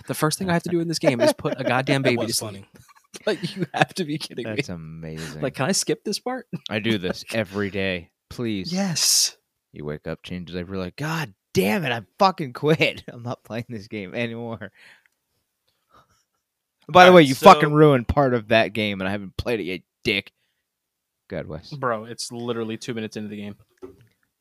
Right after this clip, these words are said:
Speaker 2: The last one we're gonna talk about is a game called Dune Spice Wars.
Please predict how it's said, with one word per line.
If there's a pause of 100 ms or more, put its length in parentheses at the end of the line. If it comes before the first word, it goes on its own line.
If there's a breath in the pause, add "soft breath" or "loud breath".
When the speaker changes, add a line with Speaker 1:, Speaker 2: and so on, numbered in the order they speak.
(120)
Speaker 2:
The
last
one
we're
gonna
talk
about (460)
is
a
game
called
Dune (140)
Spice
Wars.